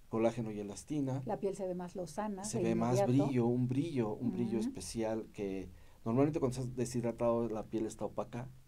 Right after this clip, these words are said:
Speaker 2: Sí,
Speaker 1: Y
Speaker 2: claro.
Speaker 1: con este tratamiento hay una, hay una luminosidad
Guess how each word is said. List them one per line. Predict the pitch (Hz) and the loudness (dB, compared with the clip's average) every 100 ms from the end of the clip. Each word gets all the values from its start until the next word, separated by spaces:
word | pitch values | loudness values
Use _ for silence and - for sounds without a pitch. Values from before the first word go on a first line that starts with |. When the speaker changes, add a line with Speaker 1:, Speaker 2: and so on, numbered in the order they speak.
| - | -18
Speaker 2:
Sí, | - | -12
Speaker 1:
Y | 202 | -10
Speaker 2:
claro. | - 190 208 208 | -8 -6 -4 0
Speaker 1:
con | 113 | 2
este | 131 143 139 | 4 2 0
tratamiento | 139 123 123 120 117 131 135 - - - - - - | -4 -4 -2 -2 -4 -4 -6 -6 -14 -20 -20 -20 -12
hay | 101 104 | -8 -6
una, | 104 101 92 - | -6 -6 -8 -10
hay | 95 | -8
una | 104 104 | -6 -6
luminosidad | 98 95 90 85 82 92 95 110 | -6 -6 -6 -8 -10 -10 -8 -8